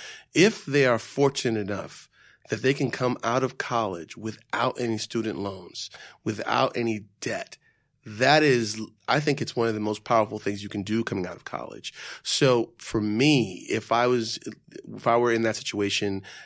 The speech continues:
I had the opportunity to participate and pay for school, I would look at it as a work study at worst. Um, and then who knows, maybe I might have a little fun along the way.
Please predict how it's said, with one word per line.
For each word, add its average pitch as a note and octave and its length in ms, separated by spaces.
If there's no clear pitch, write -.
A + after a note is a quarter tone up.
I - 60
had B2 320
the A#2+ 100
opportunity A2 560
to - 160
participate A2+ 720
and G#2+ 560
pay C3+ 220
for C3+ 160
school, A#2+ 500
I - 80
would G2+ 160
look G#2 180
at G#2+ 140
it G2+ 80
as G2+ 160
a G2+ 80
work A#2 260
study F#2+ 400
at F#2 180
worst. - 460
Um, G#2+ 480
and A2 360
then C3 280
who B2+ 140
knows, C3+ 340
maybe C3+ 240
I C3 100
might B2 280
have A#2+ 160
a G#2+ 60
little A2+ 220
fun A2 260
along G#2+ 220
the G#2 60
way. G2 300